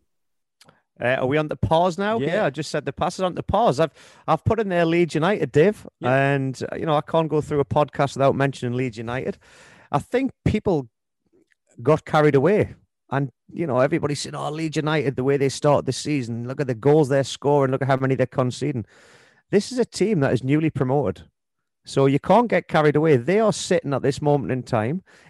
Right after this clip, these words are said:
Speaker 1: in twelfth, and they're on twenty-six points, okay? They're ahead of, yeah, Premier League's established teams in Wolves,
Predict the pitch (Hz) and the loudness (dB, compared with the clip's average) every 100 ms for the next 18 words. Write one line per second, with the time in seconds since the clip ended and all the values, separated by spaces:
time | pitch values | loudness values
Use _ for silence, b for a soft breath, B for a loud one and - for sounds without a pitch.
0 | - - 190 - 147 202 - - b b | -4 -2 -2 0 0 0 -6 -20 b b
1 | b - 123 127 131 - - 170 - 170 | b -4 -2 0 -2 -2 -2 -2 -2 -6
2 | - 151 - - 131 95 - - - 127 | -4 -8 -6 0 0 0 -6 -6 -4 -2
3 | - 180 b b b _ 120 131 139 185 | -2 -4 b b b _ 2 2 4 2
4 | 170 120 - 127 127 123 _ - 139 131 | 2 -2 -6 -2 0 -2 _ 0 2 2
5 | 135 131 110 - - 135 127 120 - 135 | 2 0 -2 -8 -2 0 0 -2 -4 -4
6 | 110 110 101 135 123 - | -2 -2 2 2 2 -2